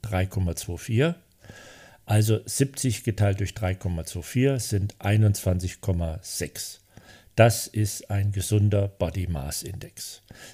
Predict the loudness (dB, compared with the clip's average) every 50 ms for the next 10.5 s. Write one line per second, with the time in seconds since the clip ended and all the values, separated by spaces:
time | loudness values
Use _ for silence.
0 | _ 0 0 2 2 2 0 0 -4 -4 -4 -8 -4 0 2 2 2 2 0 -2
1 | -2 -2 -2 -4 -4 -2 0 0 0 0 2 2 2 4 4 4 4 2 2 0
2 | 0 -2 -2 -2 -4 -4 -4 -4 -2 -2 -2 -2 -2 -2 -2 -4 -6 -4 -6 -8
3 | -6 -8 -10 -10 -10 -12 -14 -16 -18 -20 -20 _ _ -20 -20 -20 -18 -16 -16 -14
4 | -16 -16 -16 -6 -4 -4 2 4 2 2 2 2 2 4 4 6 8 8 10 10
5 | 10 8 8 6 6 4 2 2 6 4 6 6 4 0 0 -2 -2 0 2 2
6 | 2 2 0 -2 -2 -2 0 0 0 0 -2 -2 -2 -2 -2 -2 -4 -6 2 4
7 | 6 6 8 8 6 6 4 2 0 -2 -4 -2 0 0 0 2 4 4 4 4
8 | 0 -4 2 4 6 6 6 6 2 0 _ 2 2 2 2 2 2 4 6 6
9 | 4 4 2 2 2 2 0 0 2 2 0 0 0 -2 -2 -2 0 0 0 0
10 | -2 -4 -8 -10 -4 0 0 0 0